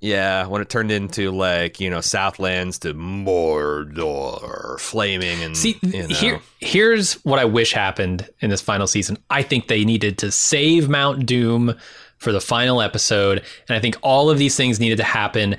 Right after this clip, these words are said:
Speaker 2: and this was the end of the season. You,
Speaker 1: Yeah.
Speaker 2: you have Mount Doom erupt, you have
Speaker 1: Yep.
Speaker 2: the smoke spread, you have the caption change, you have him
Speaker 1: Yep.
Speaker 2: say, "We need a new name." Season over, we'll come back season two on this huge change in the world.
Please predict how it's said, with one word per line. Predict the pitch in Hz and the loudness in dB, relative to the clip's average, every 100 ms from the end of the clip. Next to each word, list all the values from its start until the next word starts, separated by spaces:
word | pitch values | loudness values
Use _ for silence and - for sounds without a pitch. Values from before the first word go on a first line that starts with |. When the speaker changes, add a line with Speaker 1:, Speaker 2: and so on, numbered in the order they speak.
| - - - | -6 -10 -2
Speaker 2:
and | 123 107 | 0 0
this | 110 131 - | 2 0 2
was | 123 107 | 2 2
the | 107 | 0
end | 98 | 0
of | 92 | 0
the | 87 | -2
season. | - 90 78 80 98 _ _ _ _ - | -2 -4 -4 -10 -14 _ _ _ _ -2
You, | 120 | 2
Speaker 1:
Yeah. | 127 123 | 4 2
Speaker 2:
you | 127 | 2
have | 143 135 | 0 2
Mount | 131 170 180 | 2 2 2
Doom | 185 185 | 2 4
erupt, | 185 135 131 - - - - - | 4 4 2 -2 -8 -8 -10 -2
you | 117 | 0
have | 131 127 | 2 2
Speaker 1:
Yep. | 98 | 0
Speaker 2:
the | |
smoke | 117 156 147 160 | 0 2 2 2
spread, | - - 135 131 127 123 - - | 0 2 4 4 2 0 -8 -2
you | 117 | 0
have | 127 113 107 | 0 0 -2
the | 104 - | -2 -2
caption | - 160 160 - 170 | -2 0 0 0 2
change, | - 143 131 131 113 | 2 2 2 2 2
you | 117 | 2
have | 117 120 113 | 2 0 2
him | 117 | 2
Speaker 1:
Yep. | 101 | 2
Speaker 2:
say, | 95 151 | 4 4
"We | 147 147 | 4 4
need | 143 | 4
a | 139 | 2
new | 135 135 | 4 4
name." | 123 113 113 113 - - - _ | 2 2 2 0 -2 -10 -20 _
Season | - - 160 143 151 | -2 0 2 4 4
over, | 139 127 120 127 | 4 2 4 2
we'll | 107 110 | 2 0
come | - 131 117 | -2 0 2
back | 113 - | 0 0
season | 123 110 101 | 0 0 0
two | - 104 101 | 0 0 2
on | 104 107 | 2 2
this | 98 | 0
huge | - - - 269 233 117 85 - - - _ | 0 0 2 4 4 4 0 -6 -8 -16 _
change | - 185 160 117 | -2 2 2 2
in | 107 | 2
the | |
world. | 98 127 104 85 85 | 2 2 2 0 -4